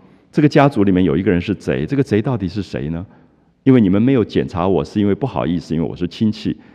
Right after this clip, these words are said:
可是万一我真的就是贼呢？那么所以这宝钗的厉害是说，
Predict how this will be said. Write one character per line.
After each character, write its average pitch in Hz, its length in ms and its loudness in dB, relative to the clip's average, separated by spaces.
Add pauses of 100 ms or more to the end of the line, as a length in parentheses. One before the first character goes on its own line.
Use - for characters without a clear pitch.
(120)
可 127 120 0
是 151 60 2
万 170 140 2
一 160 80 4
我 117 160 2
真 135 160 0
的 135 80 2
就 117 120 -2
是 113 120 -2
贼 76 300 -4
呢？ 90 160 -4 (960)
那 117 80 0
么 117 80 6
所 127 160 6
以 143 80 8
这 135 160 4
宝 82 180 0
钗 131 220 0
的 117 80 0
厉 120 180 2
害 98 200 -2
是 90 100 -4
说， 90 240 -4